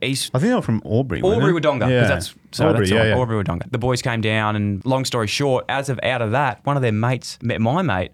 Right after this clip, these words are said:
Speaker 1: and now works for him as a tradie. How fucking weird is that? So it's a pretty much a networking function as well.
Speaker 2: <laughs>
Speaker 1: It's, it's, it's, it's unbelievable.
Speaker 2: It's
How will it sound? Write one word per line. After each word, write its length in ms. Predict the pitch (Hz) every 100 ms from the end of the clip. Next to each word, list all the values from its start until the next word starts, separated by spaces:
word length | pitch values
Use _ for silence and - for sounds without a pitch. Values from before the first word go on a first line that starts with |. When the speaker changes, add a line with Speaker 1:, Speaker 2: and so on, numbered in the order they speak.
| -
Speaker 1:
and 180 | 123
now 140 | 123 120
works 360 | 107 135 175
for 160 | - 104
him 100 | 101
as 100 | 104
a 40 | 104
tradie. 420 | - 151 107 101 _
How 80 | -
fucking 360 | 156 180 165 123
weird 160 | 139
is 100 | 160
that? 200 | 107 95 -
So 220 | 147 117 -
it's 140 | 185
a 60 | 214
pretty 200 | 254 269
much 200 | 254 131
a 20 |
networking 480 | 113 113 123 120 104
function 380 | 107 101 95
as 100 | 92
well. 240 | 110 101 85
Speaker 2:
<laughs> 40 | -
Speaker 1:
It's, 280 | 131 - -
it's, 320 | 220 - -
it's, 280 | 151 147 -
it's 180 | 120 113
unbelievable. 540 | 175 147 117 104
Speaker 2:
It's 20 | 90